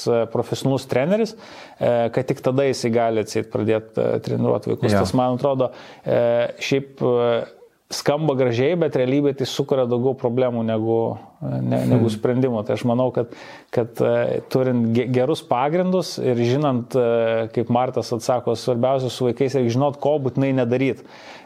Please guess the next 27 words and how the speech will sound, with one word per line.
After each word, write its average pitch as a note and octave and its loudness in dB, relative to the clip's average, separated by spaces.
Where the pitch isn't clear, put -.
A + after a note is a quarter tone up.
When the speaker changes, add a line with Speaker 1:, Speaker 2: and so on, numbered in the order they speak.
Speaker 1:
E, A2+ 2
kad, B2 -2
kad, B2 0
e, A#2+ 2
ko C3+ 0
negalima B2+ 0
daryt A2+ 0
vaikų A#2+ 0
treniruotėse. A2+ 0
Visus B2+ 0
kitus D3 0
dalykus C#3 2
galima B2 2
daryt A#2+ 2
ir B2+ -2
ten, A#2+ -2
e, A#2+ 0
ir, A#2+ 0
ir, A#2+ 0
ir, A2+ 2
ir A#2 -2
šitą, A#2+ 0
jiems A#2+ 0
reikia A#2+ 2
žaist, B2 0
pramogaut A#2+ 0
ir A#2 -4